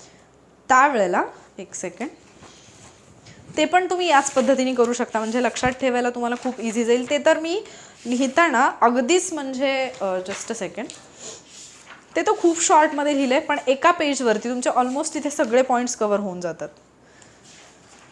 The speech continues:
मी तेच पेज ओपन करून ठेवलेलं आणि आत्ता गेलं कुठेतरी. just a second, मला एकच मिनिट आहे, मी तुम्हाला ते दाखवते.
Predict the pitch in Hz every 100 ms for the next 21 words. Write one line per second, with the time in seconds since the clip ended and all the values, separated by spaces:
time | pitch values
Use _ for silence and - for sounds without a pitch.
0 | - _ _ - 220 247 254 - 254 247
1 | 233 233 226 220 233 233 202 208 208 208
2 | 214 196 202 196 175 165 160 170 165 175
3 | 202 202 - - 214 180 180 190 220 233
4 | 302 311 294 247 233 415 269 226 220 208
5 | 247 - - - - - 220 190 - 185
6 | 175